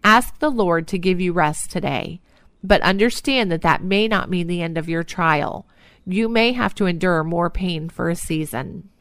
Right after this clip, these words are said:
Every day I read emails from people that are in seemingly hopeless situations. Those same days, I read emails from people where God has transformed their hopeless situation.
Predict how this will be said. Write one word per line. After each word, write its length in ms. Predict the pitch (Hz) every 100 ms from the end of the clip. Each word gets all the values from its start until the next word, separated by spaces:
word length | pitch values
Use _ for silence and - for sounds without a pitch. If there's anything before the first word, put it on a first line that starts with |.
| _ _ _ -
Every 280 | 196 202 247
day 240 | 214 180
I 60 | 160
read 280 | 160 175 165
emails 420 | 180 202 214 220
from 120 | 226
people 360 | - 185 - 170
that 120 | 160
are 120 | 165
in 160 | 165 160
seemingly 680 | - 208 202 208 208 214
hopeless 540 | 214 202 180 - 175 175
situations. 1040 | - 156 160 160 147 - 127 135 - - - - - _ 190
Those 300 | 196 202 -
same 320 | 202 208 214
days, 400 | 226 226 233 - -
I 80 | 175
read 240 | 175 180
emails 400 | 175 180 185 185
from 120 | - 170
people 360 | 190 190 196
where 100 | 170
God 420 | 160 175 165 170
has 220 | 180 165 -
transformed 840 | - 165 170 - 185 175 160 156
their 180 | 156 160
hopeless 380 | 165 160 156 -
situation. 840 | 151 - 151 139 - - -